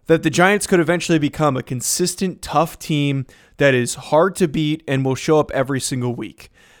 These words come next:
Getting into talking about this Browns team, though, so we don't spend too much time on <laughs> talking about some other teams that aren't involved in this weekend's game, we have to, uh, first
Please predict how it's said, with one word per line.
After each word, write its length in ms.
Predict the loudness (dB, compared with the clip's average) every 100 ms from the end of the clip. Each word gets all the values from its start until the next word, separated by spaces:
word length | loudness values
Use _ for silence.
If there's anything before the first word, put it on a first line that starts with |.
| _
Getting 260 | 2 4 4
into 220 | 0 -2
talking 400 | 2 2 2 -2
about 540 | 2 4 4 0 -6
this 240 | -2 -2 -2
Browns 540 | -2 0 2 0 -2
team, 280 | -4 -2 0
though, 200 | 0 0
so 140 | 0 -2
we 60 |
don't 200 | -2 -2
spend 460 | -6 -4 -2 -2 -4 _ _ _ _
too 240 | -4 0 4
much 320 | 2 0 -4
time 560 | -2 0 2 2 0 -4 _ _ -6
on 520 | 0 2 2 0 -2 -6 _ _
<laughs> 240 | -6 -6
talking 400 | 0 0 2 -2
about 240 | 2 2 0
some 160 | -2
other 180 | -2 -2
teams 360 | -4 -4 -4 -2
that 120 | 0
aren't 260 | 0 0
involved 360 | 0 2 2 0
in 100 | -4
this 200 | -6 -6
weekend's 400 | -8 -6 -6 -4
game, 400 | -2 0 2 0 -6 -20 -20 _ _ _
we 100 | 4
have 220 | 6 4 4
to, 380 | 4 6 4 2
uh, 240 | 0 0 -6
first 380 | -2 2 2